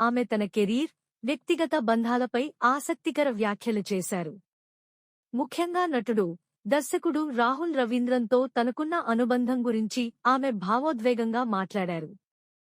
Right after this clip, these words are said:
తనకు ఆరోగ్యం బాగాలేని క్లిష్ట సమయంలో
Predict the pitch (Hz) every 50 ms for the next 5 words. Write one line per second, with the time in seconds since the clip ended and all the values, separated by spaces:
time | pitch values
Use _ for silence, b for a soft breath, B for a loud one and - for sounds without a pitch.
0 | _ _ _ _ _ _ _ _ - 294 302 339 - - 370 - - 247 254 269
1 | 311 339 349 269 247 330 330 320 269 220 220 220 240 240 269 269 262 269 277 269
2 | 285 262 - - 240 233 - - - 277 - - 247 233 240 247 247 247 233 208
3 | 196 233